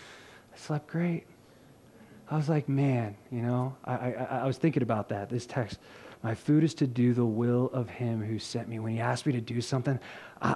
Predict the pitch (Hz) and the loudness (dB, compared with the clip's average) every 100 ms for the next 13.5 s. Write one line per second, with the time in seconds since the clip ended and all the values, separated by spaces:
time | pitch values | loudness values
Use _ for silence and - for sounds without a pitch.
0 | - - 156 170 156 117 151 151 139 143 | 0 2 4 6 4 4 4 4 4 2
1 | - 135 131 120 120 135 147 143 143 143 | 2 0 2 2 4 6 6 6 6 4
2 | 151 147 135 131 131 120 120 127 147 156 | 0 2 4 4 4 2 0 0 2 4
3 | 175 170 - - 165 160 165 160 180 196 | 4 2 -2 -6 -2 2 2 0 2 2
4 | - 180 165 - 160 165 147 - 165 180 | 2 0 0 0 0 0 -2 -2 -2 -2
5 | - 156 139 - - 156 143 - 202 214 | 0 2 2 -2 0 2 2 2 4 4
6 | 151 131 139 - 180 151 - - 180 185 | 4 2 0 2 2 2 0 2 4 6
7 | 196 180 160 151 147 151 165 170 - 143 | 6 4 4 4 6 6 6 2 2 2
8 | 113 165 208 - 143 123 143 - 143 147 | 4 4 4 4 2 4 2 4 4 2
9 | 139 143 135 120 160 160 - 147 143 139 | 4 4 4 2 2 2 4 6 6 4
10 | 135 131 - - 269 294 285 247 269 269 | 2 0 -4 2 10 12 10 8 10 10
11 | 269 269 - - - 214 175 143 127 - | 12 10 8 4 8 8 8 4 4 6
12 | 196 214 - 190 - 151 127 226 240 - | 6 6 6 6 6 2 6 6 6 6
13 | 165 - 160 170 160 | 6 6 4 6 6